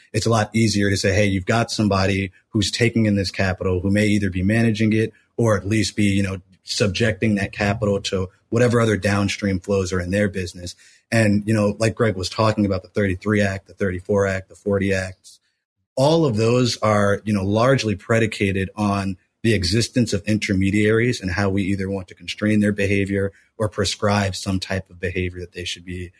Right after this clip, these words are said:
uh, taking. And so when you've got those traditional actors, I think,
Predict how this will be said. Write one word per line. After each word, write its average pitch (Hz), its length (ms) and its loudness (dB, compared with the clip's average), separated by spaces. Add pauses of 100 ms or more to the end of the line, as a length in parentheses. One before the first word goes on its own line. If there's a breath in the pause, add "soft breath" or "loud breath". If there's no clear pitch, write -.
(180 soft breath)
uh, 85 180 -8
taking. 90 480 -6 (360)
And 120 160 2
so 107 480 2
when 113 200 0
you've 104 200 0
got 127 340 0
those 107 180 0
traditional 104 560 -2
actors, 101 640 -2
I - 60 -4
think, 98 240 -6